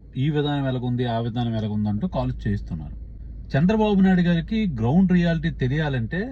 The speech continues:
ప్రజలు అభిప్రాయాల మేరకే వెళ్లాలంటే, ఇది ప్రజాస్వామ్య ప్రభుత్వం అయితే, మెడికల్ కాలేజీలు పీపీపీ విధానం పైన మీరు తీసుకున్న నిర్ణయం కోసం, అదే విధంగా వ్యవసాయ రంగంలో యూరియా కోసం, వైజాగ్ స్టీల్ ప్లాంట్ ప్రైవేటైజేషన్ కోసం,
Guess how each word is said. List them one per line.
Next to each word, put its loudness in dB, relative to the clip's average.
ప్రజలు 2
అభిప్రాయాల 4
మేరకే 2
వెళ్లాలంటే, -2
ఇది -2
ప్రజాస్వామ్య 0
ప్రభుత్వం -4
అయితే, -6
మెడికల్ 0
కాలేజీలు 4
పీపీపీ 0
విధానం -2
పైన -2
మీరు 0
తీసుకున్న -4
నిర్ణయం -2
కోసం, -4
అదే 2
విధంగా 2
వ్యవసాయ 0
రంగంలో -2
యూరియా 0
కోసం, -6
వైజాగ్ 4
స్టీల్ -2
ప్లాంట్ -4
ప్రైవేటైజేషన్ -2
కోసం, -10